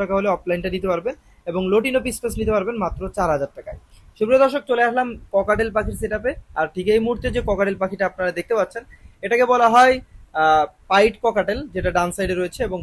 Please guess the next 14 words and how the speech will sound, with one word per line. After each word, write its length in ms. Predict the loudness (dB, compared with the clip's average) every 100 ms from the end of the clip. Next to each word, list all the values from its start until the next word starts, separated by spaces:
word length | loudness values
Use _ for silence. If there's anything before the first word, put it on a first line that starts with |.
| 0
বাঁ 120 | 0 0
সাইডে 200 | -4 -4
যেটা 140 | -4 -6 -10
রয়েছে 180 | -12 -8
এটাকে 240 | -8 -8 -8
বলা 120 | -4
হয় 120 | -4 -4
ঝর্ণা 320 | -2 -2 0 -2
পাল 120 | -4 -6
ককাটেল। 300 | -10 -14 -20 -20 _ -20 -12
মাশাআল্লাহ 380 | -10 -4 -2 -2 0
চমৎকার 480 | 0 -2 -4 0 0 0
দুইটা 200 | -4 -2 -4
মিউটেশন 360 | -4 -6 -8